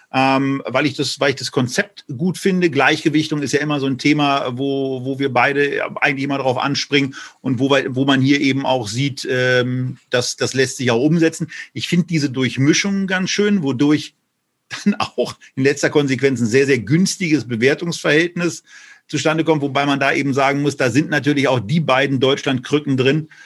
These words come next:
aus dem Automobilbereich, von denen ich relativ wenig halte. Das ist eben genau der Punkt, wo ich dann sage, ähm,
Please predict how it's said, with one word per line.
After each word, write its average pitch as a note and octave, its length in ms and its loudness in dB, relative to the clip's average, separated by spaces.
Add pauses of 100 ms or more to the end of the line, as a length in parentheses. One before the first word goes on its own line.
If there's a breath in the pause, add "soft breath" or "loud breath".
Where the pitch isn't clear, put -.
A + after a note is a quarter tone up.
(140 loud breath)
aus C3+ 220 0
dem C#3+ 160 0
Automobilbereich, C3+ 920 0
von C3 160 -4
denen C3+ 200 0
ich A#2 100 -2
relativ C3 320 0
wenig C#3 240 2
halte. B2+ 160 0
Das F3 120 0
ist E3 80 -4
eben F3+ 140 -2
genau D#3 280 0
der D3+ 100 0
Punkt, C#3 320 -2
wo B2+ 100 -4
ich B2 100 -4
dann B2+ 180 -2
sage, C3+ 380 2 (420 loud breath)
ähm, C3+ 420 0